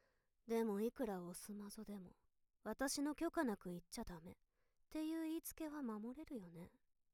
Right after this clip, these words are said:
ねえ、ほんと頼むわよ。それを我慢して、限界まで勃起して、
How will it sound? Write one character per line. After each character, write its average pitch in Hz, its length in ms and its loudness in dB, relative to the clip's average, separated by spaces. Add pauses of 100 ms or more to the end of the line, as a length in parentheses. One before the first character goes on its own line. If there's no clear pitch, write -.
(1800)
ね 214 80 -4 (300)
え、 - 40 -20 (480)
ほ 220 160 0
ん 330 60 -2
と 349 140 -4
頼 311 160 2
む 302 280 0
わ 175 120 -6
よ。 185 220 -18 (1200)
そ 233 200 2
れ 240 140 6
を 240 60 6
我 240 40 6
慢 233 440 4
し - 120 -8
て、 - 200 -18 (460)
限 285 260 4
界 311 260 2
ま 294 120 2
で 196 140 0
勃 185 220 -6 (100)
起 190 140 -6
し - 140 -6
て、 - 100 -18